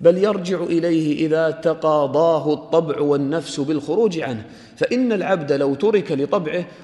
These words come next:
ودواعي نفسه لتكبر وأشر، لتكبر وأشر،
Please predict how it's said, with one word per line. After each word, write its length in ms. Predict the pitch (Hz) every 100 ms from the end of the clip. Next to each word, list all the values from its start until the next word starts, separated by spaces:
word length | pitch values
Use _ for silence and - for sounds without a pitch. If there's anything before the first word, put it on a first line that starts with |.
| -
ودواعي 500 | 170 175 190 180 165
نفسه 300 | 180 - 185
لتكبر 640 | 208 202 233 202 165 165
وأشر، 460 | 143 147 - 156 127 - - - _ _ _ _ _ _ _ _ _ _ _ _ _ _ -
لتكبر 560 | 131 139 170 156 127 131
وأشر، 680 | 170 151 147 175 127 113